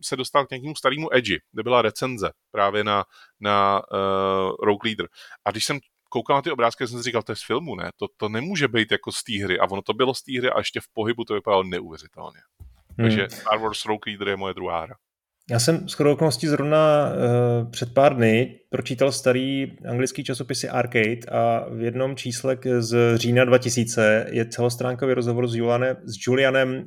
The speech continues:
Speaker 2: Egebrechtem, což byl takový ten mák, eh, programátorský mák, eh, v-, ve Factor Five, k-, který programovali právě tuhletu hru. Eh, a to znamená, on tam jako vlastně,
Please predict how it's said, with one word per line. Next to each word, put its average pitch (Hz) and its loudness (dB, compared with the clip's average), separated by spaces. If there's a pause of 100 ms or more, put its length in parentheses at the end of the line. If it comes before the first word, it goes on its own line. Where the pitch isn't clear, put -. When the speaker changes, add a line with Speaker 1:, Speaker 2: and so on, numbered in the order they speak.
Speaker 2:
Egebrechtem, 113 0
což 110 -12
byl 113 -4
takový 113 -8
ten 117 0
mák, 113 2
eh, 107 4 (380)
programátorský 120 2
mák, 117 0
eh, 117 4 (380)
v-, 110 2
ve 113 0
Factor 120 -2
Five, 110 2
k-, - -10
který 107 -12
programovali 107 0
právě 110 0
tuhletu 113 -2
hru. 104 -4 (500)
Eh, 104 0
a 117 -4
to 127 -2
znamená, 156 2
on 135 0
tam 156 6
jako 156 2
vlastně, 151 2